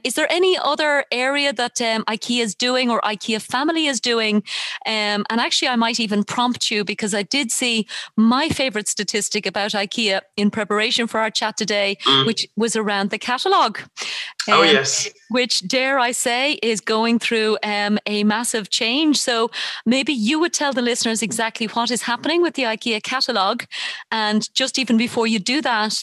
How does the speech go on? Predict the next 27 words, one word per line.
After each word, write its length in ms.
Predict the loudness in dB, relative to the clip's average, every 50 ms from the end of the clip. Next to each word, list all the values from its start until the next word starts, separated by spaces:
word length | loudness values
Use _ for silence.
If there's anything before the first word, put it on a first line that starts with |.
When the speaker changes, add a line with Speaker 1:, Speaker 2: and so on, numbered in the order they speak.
| _
Speaker 1:
the 80 | -4 -4
statistic 540 | -2 -2 -4 -2 -2 -2 -2 0 -2 -2 -2
I 80 | -2
saw, 380 | -2 0 0 0 2 2 2 2
or 100 | 2 0
in 60 | -2 0
fact, 240 | -2 -4 -4 -4
I 40 | -4
think 200 | 0 0 0 2
you 120 | 2 -2 0
gave 240 | 0 0 -2 0
me, 140 | 0 0 0 0
is 200 | 0 -2 -2 -6 -6 -8 -8 -6 -8 -10 -8 _
at 160 | -8 -6 -4
the 60 | -6
height 340 | -6 -2 0 0 0 0 0
of 100 | -2 -2 -2
production, 480 | -2 0 0 0 0 0 0 2 2 2
your 120 | 0 0
catalogue 540 | -2 -2 -4 -2 -2 0 0 0 0 0 0
was 220 | -2 -2 -2 -4 -6 -8 -10 -12 -12 _ _
two 160 | -2 0 0 2
hundred 260 | 2 0 0 2 0
and 80 | 0 0
thirty 360 | 2 -2 -2 0 2 2 4
million, 680 | 6 6 6 6 4 2 2 0 2 2 4 2 2 0 _
um, 420 | -4 -2 -2 0 0 2 2 2